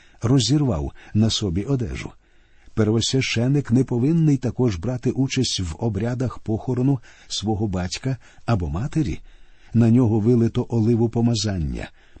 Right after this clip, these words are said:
і тому він повинний цілком присвятити себе Богові і відокремитися від гріха. На Господа Ісуса Христа також було вилито оливу помазання, і він прийшов, щоб виконати волю Отця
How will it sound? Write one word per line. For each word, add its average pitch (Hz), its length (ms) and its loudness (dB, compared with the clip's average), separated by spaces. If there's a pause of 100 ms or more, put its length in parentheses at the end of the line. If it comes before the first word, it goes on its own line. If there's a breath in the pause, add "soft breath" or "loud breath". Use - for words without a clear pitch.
(120)
і 143 80 4
тому 156 280 2
він 165 240 2
повинний 147 640 2 (140 loud breath)
цілком 104 720 -2 (280 soft breath)
присвятити 131 680 0
себе 147 300 -2
Богові 67 480 -4 (340 soft breath)
і 156 80 6
відокремитися 123 920 0
від 110 180 -2
гріха. 82 340 -6 (920)
На 127 180 6
Господа 104 540 0
Ісуса 90 440 -2
Христа 98 480 -6 (420 soft breath)
також 123 400 0
було 110 260 0
вилито 135 500 -2 (280 soft breath)
оливу 98 380 0
помазання, 98 800 -4 (540 soft breath)
і 160 100 4
він 185 200 4
прийшов, 101 560 0 (140 loud breath)
щоб 113 340 -2
виконати 127 560 0
волю 147 400 0
Отця 123 580 -4